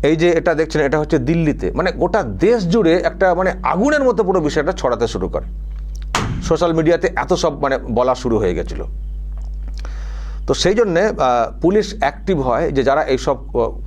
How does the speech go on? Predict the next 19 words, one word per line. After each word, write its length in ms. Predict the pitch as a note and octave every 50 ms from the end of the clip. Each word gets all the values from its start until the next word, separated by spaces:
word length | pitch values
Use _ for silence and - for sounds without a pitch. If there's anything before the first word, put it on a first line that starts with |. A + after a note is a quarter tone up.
| - -
করছেন 560 | - B2 C3 A#2 B2 - C3 A2+ B2+ D3+ -
তাদের 280 | - C3 A#2 A2+ B2 A#2
বিরুদ্ধে 300 | A2 A2+ A#2 A2+ B2 A2+
ব্যবস্থা 380 | G#2+ G#2+ A2+ A#2 - - A#2+
নিতে 200 | A2 A2 G2 A#2
হবে, 120 | A2+ A#2+ A2
ধরপাকড় 460 | G2+ G#2 G#2 G2+ - G2+ F#2+ A2 G2
করতে 300 | - G2+ G#2 F#2 F2 A2
হবে। 180 | G2 F2+ G2+
আর 160 | - G2+ A#2 - - - - - - - - -
কেনই 240 | - C3 F#3 G#3
বা 100 | G#3 G#3
যেখানে 380 | E3 C3 D3 D3+ F#3 F#3 G3 F#3 F#3 - - - - - - -
করার 260 | - B2 C#3+ E3+ F#3
কথা 220 | F3 F3 D3 F3 E3+
ছিল 160 | - G3 F#3+
সেখানে 340 | - - E3 D3+ F3 F3 E3
না 140 | D3 C#3+
করে 140 | D3 F3 F3